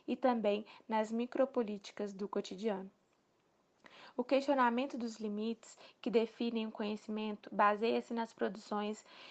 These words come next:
de denominados filósofos da diferença, Foucault, Deleuze e Derrida.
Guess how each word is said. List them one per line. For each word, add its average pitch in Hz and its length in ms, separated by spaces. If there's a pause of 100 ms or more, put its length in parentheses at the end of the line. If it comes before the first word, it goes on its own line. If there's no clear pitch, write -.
(120)
de 226 360 (200)
denominados 233 920
filósofos 214 680
da 220 140
diferença, - 640 (160)
Foucault, 240 640 (140)
Deleuze 214 720 (240)
e 247 80
Derrida. 214 580